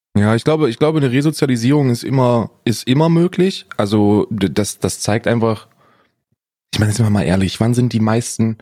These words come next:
wann sind die meist-, wann werden die meisten Leute radikal?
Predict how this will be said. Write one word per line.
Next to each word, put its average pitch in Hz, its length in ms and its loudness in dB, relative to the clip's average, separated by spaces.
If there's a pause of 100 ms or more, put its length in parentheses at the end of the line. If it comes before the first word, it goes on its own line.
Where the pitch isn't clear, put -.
(560)
wann 151 220 -2
sind 147 220 0
die 131 80 2
meist-, 117 360 2
wann 151 180 2
werden 147 220 2
die 131 120 4
meisten 117 460 0
Leute 104 360 2
radikal? 92 600 -4